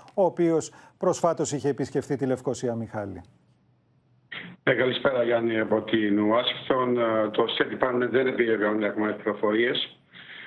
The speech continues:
Speaker 2: αλλά αυτές οι πληροφορίες είναι απόλυτα σωστές. Ο Υπουργός Εξωτερικών, ο Μάικ Πομπέο, προγραμματίζει να επισκεφθεί τη Θεσσαλονίκη και την Κρήτη από τις είκοσι εφτά μέχρι τις είκοσι εννέα Σεπτεμβρίου.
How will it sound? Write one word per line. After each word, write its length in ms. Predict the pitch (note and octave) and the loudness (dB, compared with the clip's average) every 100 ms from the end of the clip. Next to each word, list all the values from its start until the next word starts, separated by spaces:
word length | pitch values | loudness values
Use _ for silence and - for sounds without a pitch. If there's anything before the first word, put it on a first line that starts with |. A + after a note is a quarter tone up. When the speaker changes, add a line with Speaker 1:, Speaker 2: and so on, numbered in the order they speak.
| - | -4
Speaker 2:
αλλά 260 | B2 B2+ C#3 | 0 2 0
αυτές 280 | - C#3+ | 0 -2
οι 40 | - | 0
πληροφορίες 560 | C3+ B2 A#2 B2 B2 B2+ | 0 2 2 2 0 0
είναι 200 | B2 A#2 | 2 2
απόλυτα 560 | A2+ - C3+ B2 A#2+ | 2 0 0 2 0
σωστές. 640 | A2 A2+ - C3 A#2 - - _ _ _ _ _ | -2 -4 0 0 0 -4 -10 _ _ _ _ _
Ο 100 | C3 | 0
Υπουργός 340 | B2+ B2 C3+ | 2 0 0
Εξωτερικών, 520 | C#3 - B2 A#2+ B2 | 0 -2 0 2 2
ο 40 | B2+ | 2
Μάικ 200 | B2+ B2+ | 2 0
Πομπέο, 560 | - G#2+ G2 B2+ B2+ | -2 -2 0 2 2
προγραμματίζει 680 | A#2+ A#2+ A2+ A#2 A2+ A2+ A#2+ | 2 0 0 0 0 0 0
να 80 | B2+ | 0
επισκεφθεί 840 | A#2+ G#2+ - A2 - C3 A#2+ - - _ - - - _ | 0 -2 -4 -4 0 0 0 -2 -12 _ -20 -20 -20 _
τη 100 | C#3 | -2
Θεσσαλονίκη 1160 | - C#3+ - C3+ A#2+ A#2 A#2+ A#2 - C#3+ D3 - - _ _ _ _ | 0 -2 0 0 0 0 2 0 0 0 0 -6 -20 _ _ _ _
και 160 | - D3 | -2 0
την 240 | C#3+ C3 | 0 -2
Κρήτη 600 | A#2+ B2+ B2 C#3 C#3+ - - _ _ _ _ | 0 0 0 -2 -4 -4 -18 _ _ _ _
από 240 | B2 C3 | 0 2
τις 120 | A#2+ | 0
είκοσι 300 | - C3+ - | -2 -2 0
εφτά 280 | B2+ - C#3+ | 0 0 0
μέχρι 200 | C3+ C3+ | 0 -2
τις 180 | C3 B2 | -2 -2
είκοσι 300 | - B2 - | -2 -2 0
εννέα 220 | A#2 B2 | 0 0
Σεπτεμβρίου. 800 | B2 A2+ - G#2+ A2+ A#2+ C#3 - | 0 -4 -2 0 0 0 0 -4